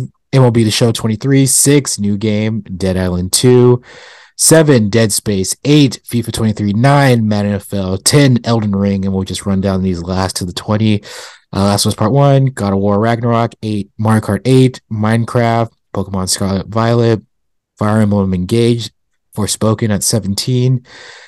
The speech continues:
Sonic Frontiers, Octopath Traveler two,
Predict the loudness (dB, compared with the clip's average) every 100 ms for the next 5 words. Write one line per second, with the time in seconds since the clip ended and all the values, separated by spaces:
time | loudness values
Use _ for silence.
0 | _ -4 0 2 0 0 4 6 6 2
1 | -2 -6 -4 -4 -2 -2 -4 -4 0 4
2 | 6 4